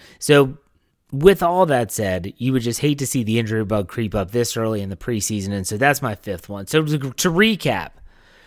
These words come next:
my five realistic expectations for the Pittsburgh Steelers in Steelers versus Cowboys on Thursday night, Hall of Fame game, primetime television.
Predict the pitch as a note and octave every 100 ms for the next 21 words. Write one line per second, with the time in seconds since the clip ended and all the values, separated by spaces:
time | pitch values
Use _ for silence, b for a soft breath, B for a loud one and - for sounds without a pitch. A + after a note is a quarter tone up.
0 | b b C3 C3 B2 - F3 F#3 F#3 F#3+
1 | D#3+ _ _ - B2 C#3 A3 A3 G3+ F3+
2 | F3+ D#3 D#3+ - D3+ C3+ D#3 D3+ C#3 C3+
3 | - C3+ A#2 C#3+ - C#3 A#2+ - C3 B2+
4 | A2 G2+ - b b b B2+ B2 A2 D3+
5 | D3+ D3+ B2 C#3 - A#2+ C#3+ C3 A#2+ A#2+
6 | A2 G#2+ D3 D#3 E3 E3 D3 B2 B2 G#2+
7 | b b b b - C3+ D#3 E3+ D3 C#3
8 | C3 A#2+ A#2+ B2 B2 A#2 _ _ _ -
9 | C#3 D3+ E3+ D#3+ D#3+ E3 D#3+ C#3+ B2+ G#2
10 | F2 E2